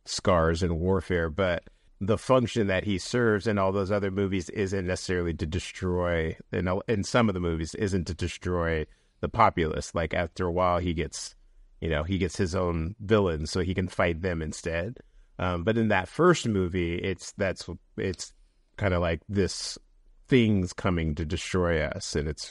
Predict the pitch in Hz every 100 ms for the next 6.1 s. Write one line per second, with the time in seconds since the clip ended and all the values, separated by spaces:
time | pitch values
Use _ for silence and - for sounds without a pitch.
0 | - 82 80 80 80 - 87 76 76 80
1 | 76 - - - _ _ - 151 143 135
2 | _ _ - 165 196 185 175 160 147 139
3 | 135 131 156 160 147 131 110 127 113 110
4 | 104 - 113 110 113 107 95 - _ -
5 | 90 87 92 95 85 - 98 82 87 82